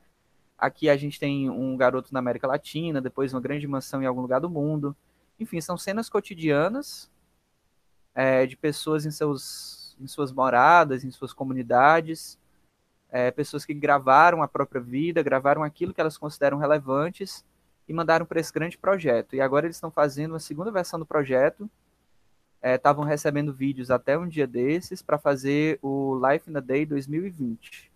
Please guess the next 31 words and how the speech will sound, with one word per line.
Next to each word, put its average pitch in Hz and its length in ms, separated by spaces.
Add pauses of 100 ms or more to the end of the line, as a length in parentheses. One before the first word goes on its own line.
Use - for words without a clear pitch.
(600)
certo? 143 320
Então 190 160
aqui 190 160
é 202 60
só 208 160
um 220 100
exemplo 190 400
de, 160 240
de 139 120
coisas 160 340
que - 80
podem 151 240
ser 180 180
feitas, 160 680 (880)
pensando 190 320
sempre 208 320
que 196 100
como 196 200
a 208 40
gente 202 220
tá 185 100
trabalhando 160 460
com 190 180
jornalismo, 175 640
a - 20
gente 151 220
precisa 151 340
partir 151 400
de 143 140
alguma 143 320
proposta 180 800